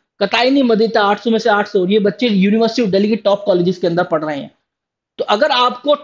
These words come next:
topper producing material चाहिए, topper producing classes चाहिए, mentorship चाहिए, physical material चाहिए, सब कुछ आपको मिलने वाला है। You can call at just seven six seven six five six double four double zero। ये promotion नहीं है, ये बच्चों का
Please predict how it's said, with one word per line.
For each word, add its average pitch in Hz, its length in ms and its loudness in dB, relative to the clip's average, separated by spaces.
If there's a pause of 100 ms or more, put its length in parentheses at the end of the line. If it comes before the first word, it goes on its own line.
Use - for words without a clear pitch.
topper 226 300 2
producing 302 520 0
material 254 400 2
चाहिए, 247 300 0
topper 262 280 0
producing 247 420 0
classes 226 460 -2
चाहिए, 247 340 2 (100)
mentorship 240 520 -2
चाहिए, 226 360 2 (320)
physical 277 380 0
material 240 400 0
चाहिए, 220 440 0 (300)
सब 277 280 0
कुछ 262 160 -2
आपको 220 280 0
मिलने 202 240 2
वाला 185 200 2
है। 220 140 0 (260)
You 202 100 2
can 226 180 0
call 214 220 2
at 208 120 0
just 247 300 -4
seven 202 200 2
six 240 200 -8
seven 196 200 0
six 220 140 -4
five 170 220 0
six 233 180 -4
double 165 240 -4
four 269 120 -2 (320)
double 160 300 0
zero। 147 320 -8 (420)
ये 208 140 2
promotion 196 560 2
नहीं 208 220 2
है, 269 120 -4 (280)
ये 202 100 2
बच्चों 190 420 0
का 226 160 -2